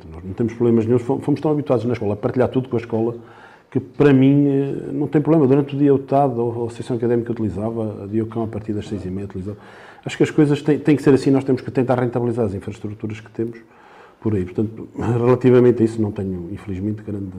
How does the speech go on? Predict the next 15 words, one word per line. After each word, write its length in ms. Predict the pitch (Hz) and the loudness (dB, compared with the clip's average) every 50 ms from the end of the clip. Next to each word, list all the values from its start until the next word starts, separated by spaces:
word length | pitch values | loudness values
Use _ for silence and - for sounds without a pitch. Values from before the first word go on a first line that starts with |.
| 92 90 90 92 | -16 -16 -14 -12
grande 240 | 98 98 98 92 98 | -10 -8 -8 -8 -8
resposta. 440 | - - - 113 113 - - - - - - _ _ _ _ _ | -10 -8 -6 -6 -6 -6 -8 -14 -16 -16 -18 _ _ _ _ _
T-, 80 | - - - - | -20 -18 -10 -4
tenho 160 | 107 107 107 | -2 -2 -2
a 40 | 101 | -2
perfeita 280 | - - 113 110 110 | -4 -4 -6 -4 -4
consciência 420 | 107 110 104 113 113 107 110 113 - - - - - - - - _ - | -4 -6 -4 -4 -4 -6 -6 -10 -16 -18 -20 -20 -20 -20 -20 -20 _ -6
que 80 | - | -4
não 100 | 107 107 | -2 -2
será 260 | 101 - - 101 101 98 | -2 -2 -4 -4 -4 -2
durante 280 | 98 98 95 90 - | -4 -4 -6 -6 -8
o 20 | 98 | -8
meu 140 | 98 98 | -8 -6
mandato 440 | 95 95 92 90 87 95 95 - - | -6 -8 -8 -8 -10 -12 -14 -16 -20
que, 140 | - - | -20 -20